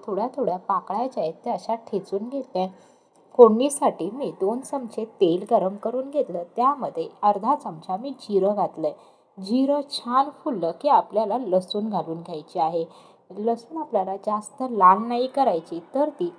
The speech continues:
अर्धी लाल होत आली, सोनेरी कलर आला, तितपतच आपल्याला ती परतून घ्यायची. लसूण जर जास्त लालसर करून घेतली तर लसणीचा जी भाजीमध्ये चव असते ना ती बिघडते. लसूण जी आहे ती फोडणीमध्ये एकदम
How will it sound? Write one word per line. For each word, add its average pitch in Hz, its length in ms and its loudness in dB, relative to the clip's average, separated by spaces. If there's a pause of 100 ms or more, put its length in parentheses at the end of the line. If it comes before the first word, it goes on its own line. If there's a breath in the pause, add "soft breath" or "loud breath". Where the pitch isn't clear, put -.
अर्धी 208 460 4
लाल 220 280 10
होत 262 240 2
आली, 214 260 0
सोनेरी 208 460 -6 (120)
कलर 269 240 2
आला, 185 240 -2 (100)
तितपतच 294 540 -2
आपल्याला 185 340 0
ती 311 180 -4
परतून 226 520 4
घ्यायची. 175 420 -6 (540 soft breath)
लसूण 220 460 2
जर 202 140 2 (120)
जास्त 247 420 6
लालसर 262 520 6
करून 262 420 4
घेतली 196 380 -2 (160)
तर 262 160 2
लसणीचा 233 640 -2
जी 247 440 -6 (360 loud breath)
भाजीमध्ये 269 640 0
चव 285 320 6
असते 294 300 2
ना 208 140 -2 (180)
ती 302 80 -2
बिघडते. 196 540 6 (200)
लसूण 214 400 2
जी 285 200 -2
आहे 233 140 4
ती - 180 -6 (160)
फोडणीमध्ये 196 560 0
एकदम 226 480 2